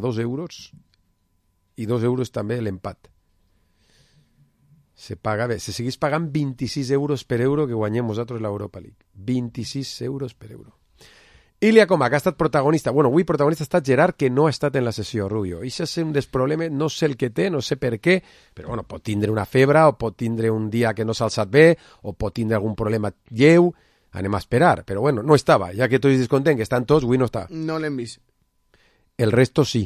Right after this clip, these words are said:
Speaker 2: El resto tots.
Speaker 1: I Femenia, que tenia lo de l'esquena, entrena amb
Speaker 2: També,
Speaker 1: normalitat.
Speaker 2: sí, també l'hem vist.
Speaker 1: De tots ixos, de vegades quan el Villarreal ens fa que vinga algú i ens conte la vida. Este és Ilya Sakomak, futbolista del Villarreal, jove,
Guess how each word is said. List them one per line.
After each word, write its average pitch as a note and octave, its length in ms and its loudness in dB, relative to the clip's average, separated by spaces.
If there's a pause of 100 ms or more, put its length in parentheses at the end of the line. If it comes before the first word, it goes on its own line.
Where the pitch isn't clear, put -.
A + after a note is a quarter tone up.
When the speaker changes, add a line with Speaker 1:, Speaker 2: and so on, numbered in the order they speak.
(120)
Speaker 2:
El C#3+ 100 -12
resto D#3 300 -10
tots. - 300 -14 (180)
Speaker 1:
I C3+ 240 6
Femenia, B2 480 4
que G#2 80 -2
tenia A2 240 0
lo B2+ 140 4
de A#2+ 40 2
l'esquena, C3 380 0
entrena A#2+ 320 -2
amb A2+ 80 -2
Speaker 2:
També, G#2+ 160 -2
Speaker 1:
normalitat. C3+ 320 -6
Speaker 2:
sí, C#3 80 -8
també B2+ 240 -8
l'hem A#2 160 -12
vist. - 160 -18 (160)
Speaker 1:
De C#3+ 160 6
tots F#3 240 4
ixos, F#3+ 260 4
de D3+ 140 6
vegades D#3 180 4
quan E3 160 4
el D3 140 4
Villarreal C#3 480 2
ens B2+ 180 -2
fa C#3 160 0
que C3 140 -2
vinga C3 240 0
algú B2+ 380 0 (260)
i A2+ 100 -2
ens A2+ 140 0
conte B2 320 0
la G#2 80 0
vida. F2+ 240 -10
Este A#2 240 -4
és B2+ 80 -2
Ilya D3+ 240 0
Sakomak, C3 420 -4
futbolista B2+ 460 -2
del C3 160 -2
Villarreal, A#2+ 480 0
jove, F#3 380 4